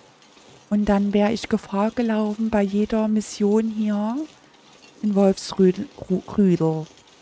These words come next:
in Wolfsrüdel an der Backe zu haben, ne? Also das darf man natürlich auch nie vergessen. So, du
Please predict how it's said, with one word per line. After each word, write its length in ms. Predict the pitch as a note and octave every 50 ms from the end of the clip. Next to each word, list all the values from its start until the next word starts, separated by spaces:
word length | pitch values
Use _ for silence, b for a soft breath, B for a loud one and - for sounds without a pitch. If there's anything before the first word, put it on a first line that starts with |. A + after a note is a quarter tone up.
| -
in 120 | G#3 G3+ G3
Wolfsrüdel 1000 | A3 A3 F3+ D#3 - - - E3+ E3+ F3 E3 E3 E3+ E3+ E3 E3 E3 E3+ F3+ - - - - - - - - - - _ _ _ _ - - - - - _ _ - - - - - - - - _ _ _
an 120 | - G3+ F#3+
der 100 | G3 F3+
Backe 320 | - F#3 F3 - - F3
zu 200 | - - F#3 E3
haben, 400 | D#3 E3 D#3+ D#3 D#3+ D#3+ D#3+ E3
ne? 320 | E3+ E3+ F3 F3 F#3+ A3+ C#4+
Also 320 | - F#3 E3+ - - F3
das 160 | E3+ F3 - -
darf 220 | - F3+ F3+ -
man 100 | A3+ A3+
natürlich 320 | A3 G#3+ - G#3 - -
auch 40 | - A#3+
nie 100 | C4+ C#4
vergessen. 760 | - G3 E3+ - E3+ E3 E3 - F3 E3+ E3 E3 E3 F3 F#3 - - _ _ _ _ - _ - - - - - _ - - - - _ _ _ _ _ _ - - - - - - _ - - - - - - - _ _ - - - - _ _ _ _ _ _ - - - - - _ _ _ _ _ _ _ _ _ - - - - _ _ _
So, 120 | F3+ F3 - -
du 320 | G3 F#3+ A#3+ C#4 E4 F4